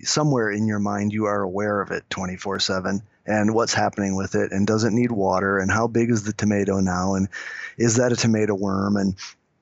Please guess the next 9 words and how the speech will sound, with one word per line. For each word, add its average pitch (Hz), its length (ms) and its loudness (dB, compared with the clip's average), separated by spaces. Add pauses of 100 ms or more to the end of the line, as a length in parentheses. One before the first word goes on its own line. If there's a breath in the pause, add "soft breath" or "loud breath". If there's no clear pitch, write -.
(420)
all 120 160 4
those 131 300 0
issues 123 400 -2
that 98 180 -2
go 104 160 -2
on 107 160 0
with 98 120 -6
that - 180 -6
plant 113 460 -2